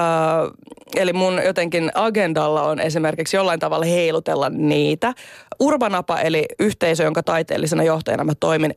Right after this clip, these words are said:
lähti siitä liikenteeseen, että nuorena naisena on tosi vaikea, niin kuin, taiteen kentällä päästä ylipäätänsä mihinkään instituutioon sisälle.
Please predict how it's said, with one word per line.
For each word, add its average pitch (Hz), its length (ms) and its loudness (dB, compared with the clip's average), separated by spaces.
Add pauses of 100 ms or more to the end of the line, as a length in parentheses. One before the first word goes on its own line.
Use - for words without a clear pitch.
lähti 277 420 0
siitä 160 340 0
liikenteeseen, 226 760 0
että 185 340 -2 (360)
nuorena 202 540 0 (160)
naisena 196 640 0 (480)
on 208 180 -2
tosi 196 260 0
vaikea, 160 640 0
niin 160 260 -2
kuin, 165 180 -2
taiteen 156 440 -2
kentällä 160 440 0
päästä 196 440 -2
ylipäätänsä 156 580 -2
mihinkään 170 460 0
instituutioon 165 720 0
sisälle. 165 500 0